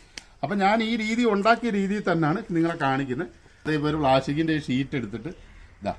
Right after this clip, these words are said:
ഇത് കണ്ടോ, ഇത് ഇത്രയും കാര്യമുള്ളൂ, വലിയ എളുപ്പമുള്ള പരിപാടി കണ്ടോ. ഇതുപോലെ ഷീറ്റ് എടുത്തിട്ട്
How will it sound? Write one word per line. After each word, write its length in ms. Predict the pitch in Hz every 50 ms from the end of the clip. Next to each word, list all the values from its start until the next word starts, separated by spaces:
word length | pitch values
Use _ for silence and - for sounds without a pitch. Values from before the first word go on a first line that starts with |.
| - - 110
ഇത് 80 | 113 107
കണ്ടോ, 160 | - - - - - - -
ഇത് 60 | 117 120
ഇത്രയും 240 | - - 143 156 147 143
കാര്യമുള്ളൂ, 340 | 143 151 170 170 117 104 104 107
വലിയ 300 | 110 123 143 139 135 131 - - 135 135
എളുപ്പമുള്ള 440 | 147 160 - - - 220 202 185 180 156
പരിപാടി 220 | 135 143 139 127 123
കണ്ടോ. 140 | 127 117 98 - - - - - - - - 131
ഇതുപോലെ 300 | 151 160 190 196 196 196 185 185
ഷീറ്റ് 220 | 170 180 165 180 185
എടുത്തിട്ട് 260 | 170 160 165 165